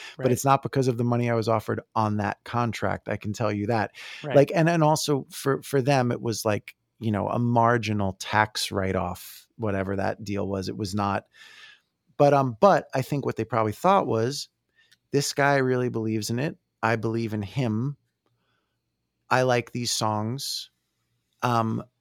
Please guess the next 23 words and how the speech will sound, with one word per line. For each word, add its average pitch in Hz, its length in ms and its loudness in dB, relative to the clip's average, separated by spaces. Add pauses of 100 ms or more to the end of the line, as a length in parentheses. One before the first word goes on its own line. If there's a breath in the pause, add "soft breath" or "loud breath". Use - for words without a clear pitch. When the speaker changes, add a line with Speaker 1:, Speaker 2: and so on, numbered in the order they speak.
(180)
Speaker 1:
this 113 260 -4
is 113 100 -4
a 113 40 -2
fairly 120 500 0 (100)
undeveloped 110 840 0
thing, 110 340 -2
but 104 100 -2
ha-, 101 380 -6
but 113 140 -2
it 104 80 -2
has 107 260 -2
some, 127 720 -2 (960)
there 139 100 4
was 123 120 -2
people 127 340 -2
who 120 80 0
knew 117 240 0
it, - 140 -4
some 120 220 -4
people 117 280 -6
who 110 80 0
knew 110 200 -2
it. 139 140 -4